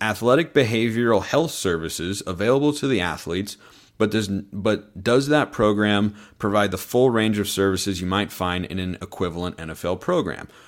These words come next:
What I'm getting at is the evolving science of, quote, "flow states," end quote, which high-level athletes have often reported experiencing during moments of exceptional performance. Beyond flow states, the pressures of performance and the anxiety of highly rated recruits facing the uphill battle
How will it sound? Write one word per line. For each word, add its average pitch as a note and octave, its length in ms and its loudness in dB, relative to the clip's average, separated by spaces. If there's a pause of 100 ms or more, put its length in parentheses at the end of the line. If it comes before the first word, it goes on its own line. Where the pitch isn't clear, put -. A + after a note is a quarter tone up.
What G#2+ 160 4
I'm A2+ 160 4
getting D3+ 340 6
at A2+ 240 2
is G2+ 140 -2
the G2 140 0
evolving C3 560 2
science A2+ 500 0
of, F#2+ 140 0
quote, G2+ 340 2
"flow B2 460 2
states," F2 500 -4
end D#2 220 -8
quote, F2+ 280 -4 (280)
which A2+ 200 2
high-level B2+ 480 2
athletes G2+ 440 0
have E2 200 -10
often A#2 320 0
reported G#2 460 2
experiencing F#2+ 840 0 (280)
during G#2 240 6
moments G#2+ 360 4
of A2 100 0
exceptional E2 500 -2
performance. D#3+ 680 0 (320)
Beyond G2 280 2
flow C3+ 300 4
states, C3+ 360 4
the - 80 -10
pressures B2 500 0
of A2 120 -2
performance A2+ 520 0
and F2+ 80 -6
the F2 40 -4
anxiety G#2 500 0
of G2 80 -4
highly G#2+ 340 0
rated G2 260 4
recruits G#2 400 0
facing F#2+ 380 0
the F2 100 -4
uphill G2+ 300 -2
battle F2 420 0